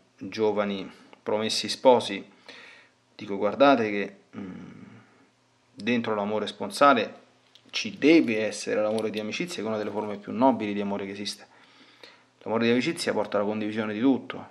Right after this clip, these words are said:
porta alla fiducia piena, porta al senso del saper contare su chi ci sta vicino. Cioè, se c'è un amico vero, io so che lui c'è sempre, posso contare su di lui, posso parlargli di qualunque cosa,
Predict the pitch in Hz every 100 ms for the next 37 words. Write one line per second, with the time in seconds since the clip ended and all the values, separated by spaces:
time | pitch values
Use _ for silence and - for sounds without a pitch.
0 | _ - 107 - - 104 92 - - _
1 | _ - 101 101 101 107 117 110 98 117
2 | 123 107 101 - _ _ _ _ _ _
3 | _ _ - 113 113 - 104 101 101 -
4 | 160 151 - 123 113 110 - 113 131 131
5 | 123 117 - 131 123 113 107 - - 101
6 | - - - 113 104 139 113 104 - _
7 | _ _ _ _ _ _ _ _ - -
8 | - 117 117 113 113 110 117 104 101 101
9 | - _ _ _ _ _ _ _ _ -
10 | 113 107 123 113 107 113 - 113 - -
11 | 110 98 95 - - 107 - 107 101 107
12 | 110 104 101 101 104 101 - _ _ _
13 | _ _ - - 127 113 113 117 107 104
14 | 107 107 - 104 110 - -